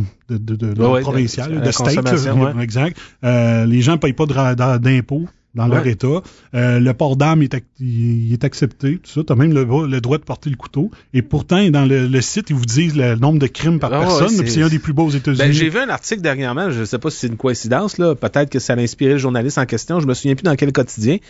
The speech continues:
Speaker 1: Mhm.
Speaker 2: mais, euh, justement, on, déc-, on, on décrivait, là, les, écoute, moi, c'est, j'adhère aussi, là, peut-être, là, euh, un jour, si j'ai à traverser la barrière, là, la,
Speaker 1: Mhm.
Speaker 2: la clôture, ça sera
Speaker 1: Mhm.
Speaker 2: là.
Speaker 1: Donc, il y a différents points. Donc, je vais vous en nommer quelqu'un d'ici à la fin du show, là,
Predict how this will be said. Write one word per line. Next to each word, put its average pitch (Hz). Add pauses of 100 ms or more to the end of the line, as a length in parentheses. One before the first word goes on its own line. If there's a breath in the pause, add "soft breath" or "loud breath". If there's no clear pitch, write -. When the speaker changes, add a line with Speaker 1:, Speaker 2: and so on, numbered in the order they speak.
Speaker 1:
Mhm. 131
Speaker 2:
mais, 117
euh, 110
justement, 135
on, 147
déc-, 123
on, 87
on 95
décrivait, 123
là, 127
les, 95
écoute, 135
moi, 131
c'est, 113 (240 soft breath)
j'adhère 156
aussi, 160
là, 113
peut-être, 196
là, 185
euh, 123
un -
jour, 165
si -
j'ai 143
à 135
traverser 139
la 156
barrière, 135
là, 165
la, 135
Speaker 1:
Mhm. 147
Speaker 2:
la 107
clôture, 147
ça 110
sera 123
Speaker 1:
Mhm. 147
Speaker 2:
là. 220 (460 soft breath)
Speaker 1:
Donc, 117
il 135
y -
a -
différents 147
points. 120
Donc, 127
je 120
vais 135
vous 139
en 147
nommer 143
quelqu'un 139
d'ici 127
à 127
la 117
fin 127
du 117
show, 151
là, 147